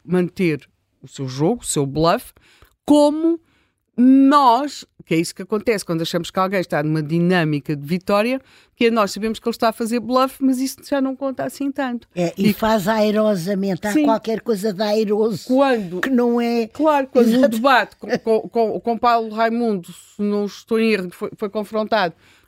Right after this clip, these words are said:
Speaker 1: com a questão de viabiliza, não viabiliza, não sei o quê, ele até não estava em estúdio e ficou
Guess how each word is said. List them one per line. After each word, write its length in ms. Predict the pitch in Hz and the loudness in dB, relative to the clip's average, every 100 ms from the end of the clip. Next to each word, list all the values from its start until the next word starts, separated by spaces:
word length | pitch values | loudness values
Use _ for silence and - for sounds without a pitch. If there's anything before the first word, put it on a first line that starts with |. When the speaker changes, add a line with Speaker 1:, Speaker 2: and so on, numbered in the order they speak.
| _ | _
Speaker 1:
com 100 | 208 | -2
a 60 | |
questão 360 | 190 - 233 190 | -2 0 0 0
de 80 | 165 | -4
viabiliza, 600 | 185 190 196 233 190 175 | -4 -4 0 0 0 0
não 160 | 175 | -2
viabiliza, 520 | 170 180 185 247 214 | -2 -4 0 0 2
não 120 | 180 196 | 0 -2
sei 200 | 233 311 | -2 -4
o 40 | |
quê, 40 | - - - - | -4 -20 -10 -4
ele 380 | 294 - - | -2 -4 -10
até 180 | 160 180 | -4 -2
não 120 | 151 | -2
estava 320 | 151 - 147 185 | -2 -2 -2 -2
em 40 | |
estúdio 540 | 202 - 285 311 339 359 _ _ _ | -6 -2 0 2 0 -2 _ _ _
e 80 | - | -8
ficou 580 | 269 311 - 349 381 - | -2 -4 0 0 0 -4